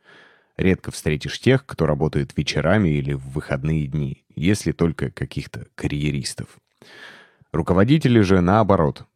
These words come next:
проводят на работе большую часть свободного времени. Когда на вас лежит ответственность за компанию и сотрудников, времени на отдых всегда не хватает.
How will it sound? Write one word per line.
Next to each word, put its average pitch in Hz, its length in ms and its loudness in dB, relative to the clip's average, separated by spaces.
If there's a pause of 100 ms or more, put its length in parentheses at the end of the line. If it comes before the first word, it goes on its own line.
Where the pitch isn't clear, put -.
проводят 104 420 2
на 80 120 2
работе 87 320 2
большую 69 440 0
часть 107 360 0
свободного 71 600 -2
времени. 65 480 -6 (380)
Когда 82 280 2
на 82 120 2
вас 80 220 0
лежит 76 300 0
ответственность 73 760 -4
за 78 100 -2
компанию 71 560 -2
и 67 60 -6
сотрудников, 95 760 0 (380)
времени 87 460 2
на 80 160 2
отдых 98 520 2
всегда 82 440 2
не 71 120 -2
хватает. 69 600 -4